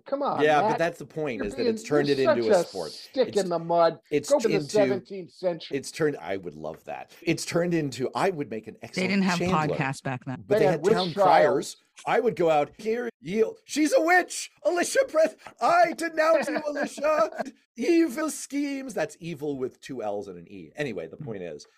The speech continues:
Speaker 1: E.
Speaker 2: just get people mugging for the cameras and not doing government,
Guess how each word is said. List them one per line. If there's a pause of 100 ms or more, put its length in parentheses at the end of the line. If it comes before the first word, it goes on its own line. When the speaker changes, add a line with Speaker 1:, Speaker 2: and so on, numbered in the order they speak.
Speaker 1:
E. (160)
Speaker 2:
just
get
people
mugging (180)
for
the
cameras (260)
and (100)
not
doing
government,